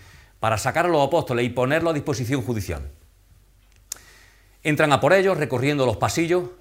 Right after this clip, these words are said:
que están llenos de celdas, llenas de presos comunes. Cada poca celda hay un guardia vigilando,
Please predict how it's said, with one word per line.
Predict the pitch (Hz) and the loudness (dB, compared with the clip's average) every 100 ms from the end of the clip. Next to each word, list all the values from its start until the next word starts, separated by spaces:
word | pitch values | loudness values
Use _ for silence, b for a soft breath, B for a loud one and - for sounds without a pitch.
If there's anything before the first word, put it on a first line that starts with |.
| - | -10
que | |
están | 104 135 | -4 -2
llenos | 131 123 107 | 0 -2 -2
de | 104 | -2
celdas, | 151 151 156 120 | 0 0 -2 -2
llenas | 131 123 | -2 -2
de | 113 | -4
presos | 127 - 110 | -4 -6 -6
comunes. | 101 131 170 180 - | -6 -4 -4 -8 -12
Cada | - 101 101 | -4 0 2
poca | - 131 | 0 -2
celda | - 143 135 127 | -2 -2 0 -2
hay | 117 | -2
un | 117 117 | 0 0
guardia | 147 147 | 0 0
vigilando, | 127 110 117 139 165 | -4 -2 -2 -2 -6